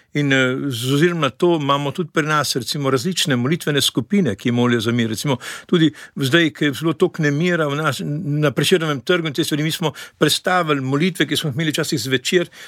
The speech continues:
na ju-, eh, po jutranji maši, ker ljudje molijo za mir, za, za zdravje in vse te stvari, kar so. Potem seveda, eh, tudi, eh, liturgijo kot tako skušamo,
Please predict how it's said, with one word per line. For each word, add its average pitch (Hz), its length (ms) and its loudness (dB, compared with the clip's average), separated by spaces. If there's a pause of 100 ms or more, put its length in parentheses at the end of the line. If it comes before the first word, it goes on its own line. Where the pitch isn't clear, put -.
(140)
na 147 100 4
ju-, 185 380 -2
eh, 143 320 2 (220)
po 170 100 4
jutranji 175 440 0
maši, 123 420 -2
ker 139 180 -4
ljudje 135 240 0
molijo 143 540 0
za 120 160 -4
mir, 156 300 0
za, 104 280 -4 (300)
za 127 140 2
zdravje 131 960 0
in 143 220 -2
vse 131 200 -2
te 143 160 0
stvari, 127 340 0
kar 120 160 0
so. - 260 0 (320)
Potem 156 180 4
seveda, 151 280 2 (300)
eh, 156 160 -2
tudi, 170 480 0
eh, 147 300 2
liturgijo 156 720 0
kot - 240 -6
tako 117 380 -2
skušamo, 160 640 -2